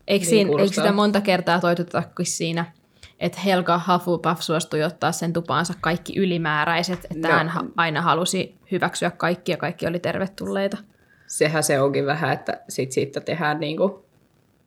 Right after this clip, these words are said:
Speaker 1: N S huono juttu, että kaikki, että jos sä et pääse mihinkään muuhun tupaan, niin sit sä joudut puuskupuuhun, koska sinne pääsee kaikki
Speaker 2: Niin.
Speaker 1: hylkiöt sitten. Mut tota,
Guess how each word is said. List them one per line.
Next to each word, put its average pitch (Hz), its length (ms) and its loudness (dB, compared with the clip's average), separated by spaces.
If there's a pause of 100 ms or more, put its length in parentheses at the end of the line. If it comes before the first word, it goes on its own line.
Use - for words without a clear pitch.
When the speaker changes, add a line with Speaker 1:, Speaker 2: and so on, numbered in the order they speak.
(160)
Speaker 1:
N 156 120 0
S - 80 -6
huono 143 200 2
juttu, 147 260 -2
että - 380 -2 (120)
kaikki, - 520 -4 (420)
että 147 160 -2
jos 143 120 -2
sä 139 80 -2
et - 100 -6
pääse 143 220 -2
mihinkään 143 300 -2
muuhun 151 280 0
tupaan, 151 360 0
niin 170 120 2
sit 151 160 -4
sä 175 100 0 (140)
joudut 175 400 2
puuskupuuhun, 208 680 4
koska 202 240 -2
sinne 165 260 2
pääsee 175 460 2
kaikki 180 420 2
Speaker 2:
Niin. 165 140 4
Speaker 1:
hylkiöt 190 400 4
sitten. 190 360 2 (580)
Mut 131 240 -4
tota, 123 360 -2